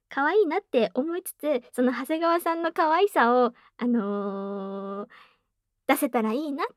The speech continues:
て思いながら収録させていただきました。あの、そんな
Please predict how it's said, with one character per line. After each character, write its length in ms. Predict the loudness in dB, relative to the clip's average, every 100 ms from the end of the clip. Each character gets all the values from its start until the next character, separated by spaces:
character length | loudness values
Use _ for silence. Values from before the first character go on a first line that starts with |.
| -4
て 160 | -4 _ _ _ _ _ -4
思 200 | -2 0
い 80 |
な 140 | 0 -2
が 140 | -4
ら 200 | -8 -12 _ _ _ _ _ _ _ -18
収 240 | -8 -4
録 400 | -4 -6 -6 -8 _ -14
さ 140 | -12
せ 160 | -8 -8
て 280 | -6 -8 _ _ _ -12
い 80 | -6
た 100 | -6
だ 140 | -6
き 140 | -8
ま 140 | -8 -8
し 120 | -10
た。 260 | -8 -8 -8 _ _ _ -20
あ 100 | -20
の、 40 | -20 -20 _ _ _ _ -20
そ 240 | -10 -4
ん 140 | -4
な 260 | -4 -6